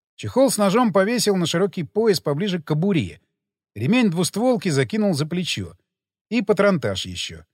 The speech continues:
Ну, чисто Рэмбо. А вот подшлемник надевать пока не стал. Успею еще упреть. "Пошли!" — позвал меня Петрович, оглядев с ног до головы. "Чего время терять?"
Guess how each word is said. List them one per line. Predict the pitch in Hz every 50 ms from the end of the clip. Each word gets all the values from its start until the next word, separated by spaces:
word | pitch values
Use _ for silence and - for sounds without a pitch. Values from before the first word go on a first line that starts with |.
| _ _ _ _
Ну, | - - 110 104
чисто | - - 202 196 - - 160 170
Рэмбо. | 175 135 98 87 85 - - _ _ _ _ _ _ _ _ _ _ _ _ _ _
А | - 127
вот | 196 - - -
подшлемник | 214 208 - - - 240 269 269 247 247 247 -
надевать | 202 208 175 143 165 175 220 - -
пока | - 165 - - 196
не | 196 202 202
стал. | - - - 113 90 80 80 - _ _ _ _ _ _ _ _ _ -
Успею | 127 120 - - 214 202 143 117
еще | 107 92 - - 107 104
упреть. | 110 110 - 143 107 90 80 - - _ _ _ _ _ _ _ _ _ _ _ _ _ _ _ _ -
"Пошли!" — | - 202 220 - - 214 226 240 240 214 147 113 90 87 - _ _ _ _ _ _ _ _ -
позвал | 92 95 101 151 226 233
меня | 226 214 208 208 190
Петрович, | - 185 170 - 202 226 226 220 214 190 - -
оглядев | 147 127 143 151 151 208 196 -
с | -
ног | - 165 147 147
до | 139 147
головы. | 135 147 160 170 165 160 127 95 78 - _ _ _ _ _ _ _
"Чего | - - 214 240 254 247 208
время | 180 196 208 175 147 143
терять?" | - - 151 151 131 101 87 - -